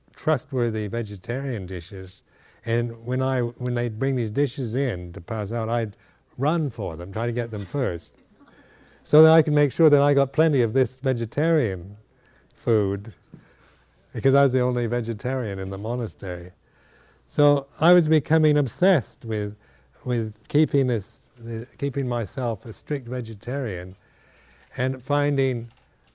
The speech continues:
myself becoming petty. Like,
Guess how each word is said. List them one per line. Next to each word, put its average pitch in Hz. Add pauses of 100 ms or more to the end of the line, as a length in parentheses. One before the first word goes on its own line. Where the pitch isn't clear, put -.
(140)
myself 123 (640)
becoming 131
petty. 104 (1700)
Like, 110